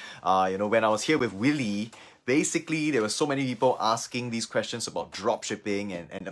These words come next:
lot of people were curious about it and wondering whether it will work, you know, in today's time frame. So I just wanna talk a little bit about that, you know, my experience about drop shipping and, you know, running a-, ad campaigns for clients and seeing, you know, whether there is results in, in this kind of field or not.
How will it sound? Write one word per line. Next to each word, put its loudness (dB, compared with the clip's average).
lot 6
of 0
people 2
were 2
curious -2
about 4
it 2
and -6
wondering -2
whether 2
it 0
will -6
work, 6
you -6
know, -2
in -4
today's -4
time -2
frame. -2
So 0
I 6
just -2
wanna 6
talk 6
a 6
little 4
bit 6
about 6
that, 6
you -2
know, 2
my 4
experience 0
about 2
drop 2
shipping -2
and, 2
you -2
know, -2
running 0
a-, -2
ad 2
campaigns -2
for 0
clients 0
and -4
seeing, -4
you -4
know, 0
whether 4
there 2
is -8
results -2
in, -8
in -10
this -4
kind -6
of -4
field -4
or 0
not. 0